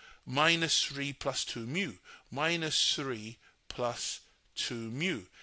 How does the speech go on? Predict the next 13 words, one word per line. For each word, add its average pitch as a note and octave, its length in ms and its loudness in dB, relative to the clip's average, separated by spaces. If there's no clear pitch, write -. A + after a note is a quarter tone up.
equating G#3+ 580 0
the E3 80 4
coefficients B2 800 0
of G#2 200 -8
A. A#3 220 2
Um, C#3 460 6
and F#3+ 400 10
if - 180 4
I D#3 100 10
equate C#4 480 4
the E3+ 60 0
coefficients - 920 2
of A2 280 -6